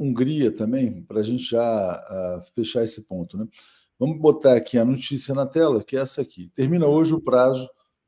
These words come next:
pra Bolsonaro explicar a sua estadia na Embaixada da Hungria. Ah, ontem a gente viu na imprensa muita gente passando pano. "Não, tudo bem, é normal, cara, ir pra uma embaixada."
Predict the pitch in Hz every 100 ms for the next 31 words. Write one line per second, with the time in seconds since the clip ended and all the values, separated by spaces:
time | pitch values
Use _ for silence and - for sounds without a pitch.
0 | _ - 131 131 143 - 135 127 135 -
1 | - 127 123 127 123 - 131 - 143 113
2 | 104 123 131 - 117 127 127 147 131 -
3 | - 110 110 110 131 110 104 90 - _
4 | _ _ _ _ _ 127 147 151 180 214
5 | 214 185 147 160 135 147 135 127 180 -
6 | 190 240 247 185 202 - 175 - 202 208
7 | 180 185 226 240 220 240 196 131 170 202
8 | 180 170 143 147 180 180 151 151 143 147
9 | 151 147 127 - - 165 170 160 131